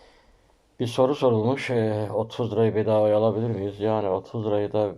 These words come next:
e, bedavaya al-, almak yerine bunu otuz beş yapsak,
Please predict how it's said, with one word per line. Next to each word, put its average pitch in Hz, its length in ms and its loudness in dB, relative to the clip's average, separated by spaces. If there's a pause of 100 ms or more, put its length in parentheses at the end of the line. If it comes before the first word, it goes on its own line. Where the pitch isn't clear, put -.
e, 98 420 -6
bedavaya 101 540 -2
al-, 87 140 -2 (460)
almak 104 400 -4
yerine 95 300 -6 (640)
bunu 95 140 -2
otuz 107 300 -4
beş 113 220 0
yapsak, 104 340 0